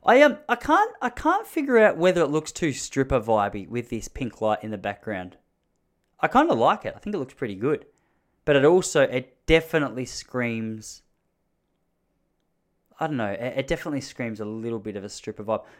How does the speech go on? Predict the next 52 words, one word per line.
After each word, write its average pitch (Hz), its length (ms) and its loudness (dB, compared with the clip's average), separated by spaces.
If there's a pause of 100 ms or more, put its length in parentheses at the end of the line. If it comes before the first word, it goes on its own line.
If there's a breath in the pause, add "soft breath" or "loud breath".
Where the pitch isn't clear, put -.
I - 80 0
was 170 140 4
in, 147 140 0
I - 80 -4
was 147 120 2
having 147 160 -4
a 113 40 -6
podcast, 113 560 -4
I - 40 -4
was 131 120 -2
doing 120 140 -6
a 107 40 -10
conversation 110 720 -8
with, 101 200 -10
uh, 95 180 -6 (340 soft breath)
with 113 160 -12
someone 117 200 -6
on 104 60 -6
the 104 60 -8
podcast 110 480 -6
here 113 160 -8
the 107 100 -6
other 101 160 -8
day, 113 140 -6
Joseph 117 420 -6
Green, 117 260 -8
coming 117 260 -6
out 98 100 -8
tomorrow, 143 680 10
ladies 117 360 0
and 104 100 -6
gentlemen. 104 360 -4 (680 soft breath)
Um, 113 520 -2 (640)
and 135 120 -2
the 131 80 4
whole 147 240 2
way 127 140 0
through, 127 200 -6
I - 40 -6
thought, 160 140 -8
"Is 190 100 -6
this 277 160 -4
inappropriate 143 640 -6
lighting?" 120 300 -6
It's, - 220 -18
it's - 180 -14
kinda 175 240 -4
mood 123 380 -4
lighting 98 340 -6
a 92 60 -12
little 95 180 -10
bit. 92 220 -16